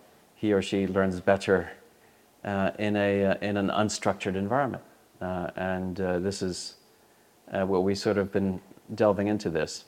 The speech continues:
It's been, uh, it's been very suc-, very, a very happy experience. I mean, uh, Charlie's able to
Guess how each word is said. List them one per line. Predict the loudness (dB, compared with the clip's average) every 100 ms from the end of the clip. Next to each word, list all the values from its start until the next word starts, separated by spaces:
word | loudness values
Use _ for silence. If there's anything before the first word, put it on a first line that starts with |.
| -2
It's | -2 2
been, | 2 2 0
uh, | 0 -2
it's | -2
been | -2 2
very | 4 4 2
suc-, | -4 -8 -8
very, | 0 4 4 2 -2
a | -2
very | 2 4
happy | 4 2
experience. | -2 2 2 0 -2
I |
mean, | -4 -4
uh, | -4 -6 -8 -12 -20 -20 -20 -4
Charlie's | 4 6 8
able | 6 4
to | 2 0 0